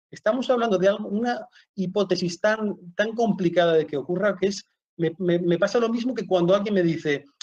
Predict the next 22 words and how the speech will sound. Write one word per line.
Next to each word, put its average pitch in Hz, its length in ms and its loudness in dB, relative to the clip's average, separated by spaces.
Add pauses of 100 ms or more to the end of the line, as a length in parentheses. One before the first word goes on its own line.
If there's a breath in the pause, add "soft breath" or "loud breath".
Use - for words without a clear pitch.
(340)
eh, 175 300 2
eh, 170 540 2
eh, 175 180 0
"Oye, 208 340 -2
y, 190 240 0
pero 180 240 4
si 175 120 0
cae 185 160 6
un 202 100 2
meteorito, 226 540 4
Bitcoin 233 460 0
desaparece", 240 600 2
¿no? 220 220 -4
Bueno, 156 240 -14
pues, - 140 -20
a - 80 -20
ver, 156 140 -6
si 131 160 -16
cae 147 180 -2
un 170 80 2
meteorito, 180 640 2
eh, 147 220 -20